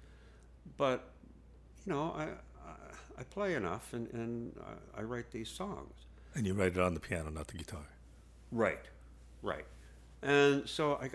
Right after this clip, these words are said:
Speaker 1: I figured, well, you know, I got these songs and, and I wanna get them out. So let's see what happens. That's the motivation. I, I just wanna do it. Because, you know, at this point,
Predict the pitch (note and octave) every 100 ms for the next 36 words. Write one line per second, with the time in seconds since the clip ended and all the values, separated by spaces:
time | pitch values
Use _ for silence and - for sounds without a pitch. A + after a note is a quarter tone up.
0 | - A#2 - D3+ C#3+ C#3+ C#3+ D3 E3 D3
1 | C3+ G#3 G#3 G3 - - D2 F2+ C3+ C3+
2 | C#3+ - C3 C3 - A#2 A#2 E3+ F#3 -
3 | B2 D2+ C#2+ A#2+ - - - - - -
4 | - - - - C#3+ C3 C3 B2 - -
5 | - - - - - - - - - -
6 | - - - - C3 - - - - -
7 | - - D3 C3+ D#3 G2+ G#2+ E3+ - A#2
8 | G#2+ F#2 G2+ F3+ - D2 C#2 D2+ E2+ F2+
9 | G#2 - G#2 B2+ F#3 - - - - -
10 | - C3 B2+ C3+ C3 B2 - A3 G#3+ C3+
11 | - - - - - - - - - -
12 | - - - - - - - D#3 - B3
13 | - E2+ -